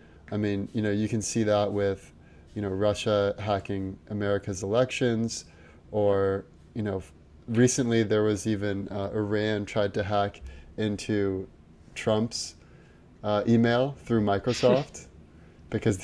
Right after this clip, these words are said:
Speaker 1: the, Iran doesn't like what Trump has been doing.
Speaker 2: Okay.
Speaker 1: Um, and there's, there's just all, there's just so many examples of,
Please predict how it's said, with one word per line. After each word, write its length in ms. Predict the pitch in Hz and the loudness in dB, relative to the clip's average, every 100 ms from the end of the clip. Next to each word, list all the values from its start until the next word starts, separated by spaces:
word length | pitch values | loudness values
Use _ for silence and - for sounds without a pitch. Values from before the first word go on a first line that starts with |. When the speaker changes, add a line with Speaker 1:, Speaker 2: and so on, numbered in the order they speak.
| - | -2
Speaker 1:
the, 260 | 110 104 107 | -2 0 0
Iran 260 | 110 110 107 | 4 4 6
doesn't 240 | 107 110 | 4 2
like 200 | 110 101 107 | 2 2 0
what 100 | - | -2
Trump 240 | 104 98 | -4 -2
has 120 | 110 | 0
been 180 | 120 123 | 2 6
doing. 360 | 127 131 135 147 - - - - - - - | 6 6 4 -2 -14 -20 -18 -16 -18 -20 -14
Speaker 2:
Okay. 140 | - 107 | 2 6
Speaker 1:
Um, 480 | 104 98 95 95 - - - - - - | 6 6 2 -2 -8 -18 -20 -20 -20 0
and 240 | 117 110 117 | 6 10 12
there's, 220 | 117 - | 10 10
there's 220 | 127 117 | 10 10
just 160 | 135 123 | 6 4
all, 140 | 117 | 2
there's 240 | 120 117 | 2 0
just 200 | 127 123 | 0 0
so 120 | 143 127 | 4 4
many 200 | 123 117 | 4 2
examples 840 | 101 107 107 107 107 104 98 - 113 | 0 0 -2 0 0 0 -2 -6 -2
of, 500 | 104 98 95 - | 0 0 -2 -12